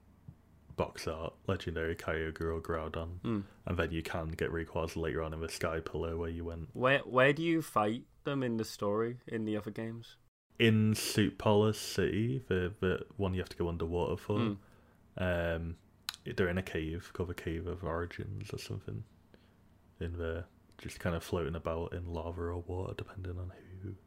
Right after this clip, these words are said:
Speaker 1: who you fight.
Speaker 2: That reminds me, um,
Speaker 1: Pretty cool.
Speaker 2: <laughs> Is it cool? <laughs> R-
Speaker 1: Uh, it's cool, yeah. I mean, I always try and catch them, so you just save scum and wait, hope you have enough balls.
Speaker 2: <laughs> Did you have the balls?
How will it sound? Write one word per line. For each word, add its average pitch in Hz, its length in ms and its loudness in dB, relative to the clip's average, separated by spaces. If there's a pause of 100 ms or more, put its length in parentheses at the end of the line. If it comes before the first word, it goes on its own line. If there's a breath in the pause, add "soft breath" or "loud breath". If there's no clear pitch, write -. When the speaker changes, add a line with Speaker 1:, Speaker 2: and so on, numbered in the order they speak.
(120)
Speaker 1:
who - 120 -4
you 95 140 0
fight. 117 240 -4 (800 soft breath)
Speaker 2:
That 127 180 4
reminds 120 480 4
me, 117 160 0
um, 104 360 -4 (100)
Speaker 1:
Pretty - 220 -2
cool. 110 360 0 (180)
Speaker 2:
<laughs> - 120 -18 (200)
Is 165 440 12
it 175 100 6
cool? 185 300 4
<laughs> - 40 -12 (1300 loud breath)
R- 139 160 -2 (200)
Speaker 1:
Uh, - 60 12
it's 151 300 12
cool, 95 260 8
yeah. 90 160 6 (160)
I 101 60 4
mean, 98 160 4
I 95 140 8
always 95 180 6
try 95 160 0
and 82 80 -4
catch - 320 -2
them, 87 160 -4
so - 140 -4
you 85 120 -2
just - 200 -6
save 80 260 -2
scum 82 240 -6
and 85 100 -8
wait, 82 220 -6 (100)
hope 85 240 -4
you 87 140 -4 (420)
have 90 140 -2
enough 87 180 -8
balls. 80 460 -6 (240)
Speaker 2:
<laughs> - 600 4
Did 127 160 4
you 123 100 12
have 127 180 8
the 131 80 2
balls? - 480 -2